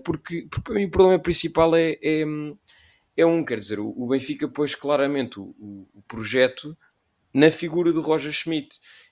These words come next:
E é muito bonito ter um projeto, mas um projeto tem que ser uma simbiose entre o, entre a estrutura e o clube. E claramente, eh, e acho que nem o próprio Benfica se calhar estava à espera de uma época que corresse tão bem, a época passada,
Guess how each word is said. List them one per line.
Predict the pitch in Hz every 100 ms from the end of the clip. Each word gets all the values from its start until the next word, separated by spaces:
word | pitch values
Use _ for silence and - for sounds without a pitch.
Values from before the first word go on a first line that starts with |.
| -
E | 113 110 107 107
é |
muito | 127 135 131
bonito | 143 131
ter | - 107
um | 107
projeto, | 120 113 120 127 -
mas | 131 131
um |
projeto | 127 127 143 143
tem | - 143
que | 131
ser | 147
uma | 143 143 143
simbiose | - 147 131 139 135
entre | 131 127
o, | 127 123 -
entre | 131 127
a |
estrutura | 120 120 113 135 143 143 - - - -
e | 123
o | 131
clube. | 110 104 98
E |
claramente, | 104 147 151 151 147 110 - - - -
eh, | 113 110 104 101 -
e | 104 101
acho | 104 -
que | 117
nem | 127
o | 123
próprio | 127 120 113
Benfica | 113 - 110 110
se |
calhar | - 110
estava | 107 104
à |
espera | 101 - 104
de | 95
uma | 104
época | 98 - -
que | 85 _ - _ _
corresse | - 110 107 -
tão | 104
bem, | 95 92
a | 113
época | 101 87
passada, | - - 85 87 110